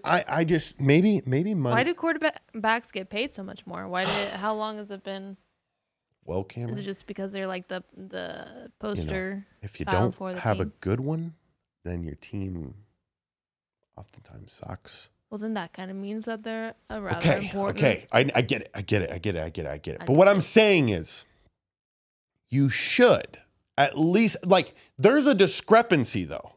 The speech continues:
Speaker 1: Like, th-, uh, I'm not saying they shouldn't get paid more. Look at Tom Brady. He's taking fifteen million. If I'm gonna say anything good about that motherfucker, it's that he's taking fifteen million and not thirty,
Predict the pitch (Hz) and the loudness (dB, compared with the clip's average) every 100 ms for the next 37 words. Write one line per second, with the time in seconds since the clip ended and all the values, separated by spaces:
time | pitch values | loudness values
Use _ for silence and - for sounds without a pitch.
0 | - 151 156 - 180 202 180 202 175 214 | 2 2 2 -2 0 2 4 2 4 6
1 | 302 - 269 262 240 202 240 226 220 196 | 4 4 4 6 4 4 2 2 0 2
2 | 202 196 175 151 202 196 190 180 165 107 | 4 6 6 6 4 4 4 4 4 2
3 | 101 156 151 135 147 - 131 107 90 85 | 2 2 2 0 0 -2 -2 0 -2 -4
4 | 87 110 120 110 123 110 107 101 101 98 | -6 -2 -2 -2 -4 -4 -4 -4 -6 -4
5 | 180 - - _ 95 92 90 87 85 82 | -8 -8 -20 _ -2 -2 0 -6 -8 -10
6 | - 82 - 80 _ - 98 107 95 110 | -8 -10 -10 -18 _ -14 -8 -4 -4 -4
7 | 101 95 - 110 - 98 85 73 - - | -4 -6 -6 -6 -6 -8 -8 -10 -12 -18
8 | - _ _ 110 107 98 - _ _ _ | -20 _ _ -4 -2 -4 -6 _ _ _
9 | _ - 147 110 64 - | _ 2 4 4 -2 -14